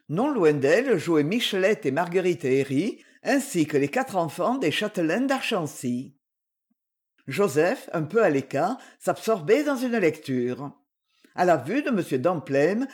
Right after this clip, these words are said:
il se leva et s'avança vivement, en levant son beau regard affectueux sur celui qui était resté l'ami très cher et très admiré.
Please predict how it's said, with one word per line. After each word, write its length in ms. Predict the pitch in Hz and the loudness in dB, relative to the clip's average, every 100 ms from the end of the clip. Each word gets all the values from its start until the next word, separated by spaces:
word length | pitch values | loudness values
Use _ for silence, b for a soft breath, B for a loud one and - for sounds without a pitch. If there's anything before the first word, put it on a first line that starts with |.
| B | B
il 120 | 165 | -6
se 120 | 151 269 | -2 0
leva 440 | 254 233 202 143 | 2 2 2 0
et 80 | 123 | 0
s'avança 520 | 190 180 170 - 131 | -2 0 -2 -2 -4
vivement, 640 | 127 170 143 127 147 262 B B B | -2 -2 -2 -2 -2 -4 B B B
en 80 | |
levant 420 | 160 170 143 190 302 | 0 0 2 0 0
son 220 | - 156 | -2 -4
beau 180 | 135 254 | 0 2
regard 360 | 233 220 165 | 4 2 2
affectueux 720 | 135 185 - - 131 156 269 B B B | -2 -6 -8 -4 0 2 2 B B B
sur 160 | - 180 | -4 -4
celui 500 | - 165 135 208 285 | 0 -2 0 -2 0
qui 120 | 190 | -2
était 180 | - 139 | 0 0
resté 380 | 160 - 185 | 0 0 0
l'ami 360 | 143 190 185 135 | 2 2 2 -4
très 220 | - 196 | -2 -2
cher 380 | - 165 208 285 | -2 -2 -2 -2
et 80 | 185 | -4
très 260 | - 254 | -4 -2
admiré. 800 | 294 220 190 156 120 123 143 - | 0 0 0 -2 -2 -2 -6 -16